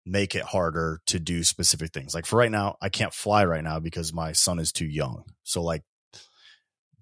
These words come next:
they need to, whoever I'm, like, potentially, um, setting this up with, you have to start taking that into account of like, "Okay, does this actually make sense?"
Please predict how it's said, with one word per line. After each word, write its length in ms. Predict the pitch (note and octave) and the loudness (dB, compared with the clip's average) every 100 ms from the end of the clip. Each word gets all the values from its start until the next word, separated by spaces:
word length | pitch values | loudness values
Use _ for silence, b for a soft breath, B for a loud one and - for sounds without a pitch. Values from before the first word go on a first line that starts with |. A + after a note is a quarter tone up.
| - | -6
they 140 | G2+ | -2
need 240 | A2 A2+ - | 2 0 0
to, 280 | - G2 F2+ | 0 0 0
whoever 360 | G2+ A2+ A2 G#2 | 4 4 4 2
I'm, 100 | G2 | 2
like, 260 | F#2 - - - _ - | 0 -2 -14 -20 _ -4
potentially, 600 | - G#2 - F#2+ F2 E2 _ _ | 0 2 2 2 2 -2 _ _
um, 480 | F2 E2 D#2 D#2 D#2+ - _ _ _ _ _ _ | -4 -2 -2 -6 -10 -14 _ _ _ _ _ _
setting 540 | - - - B2 G#2+ G2 | -2 2 6 6 4 4
this 180 | F2 | 4
up 160 | F2 - | 2 -2
with, 160 | F2 F2+ | -4 2
you 100 | F#2+ | 0
have 100 | - | 2
to 80 | F#2 | 2
start 220 | F2 - | 0 -2
taking 240 | F2+ E2+ | -4 -2
that 120 | E2 | -4
into 140 | D#2 C#2 | -4 -6
account 360 | - B2 F#2 | -2 0 0
of 80 | D#2 | -4
like, 160 | D#2 D#2 | -4 -4
"Okay, 200 | F2 F2+ | -4 -2
does 200 | F2 E2 | -2 0
this 180 | F2 E2 | 2 2
actually 300 | D#2+ - D2+ | 0 -4 -6
make 180 | C#2+ | -2
sense?" 380 | - A1 A1+ - | -2 -2 -6 -12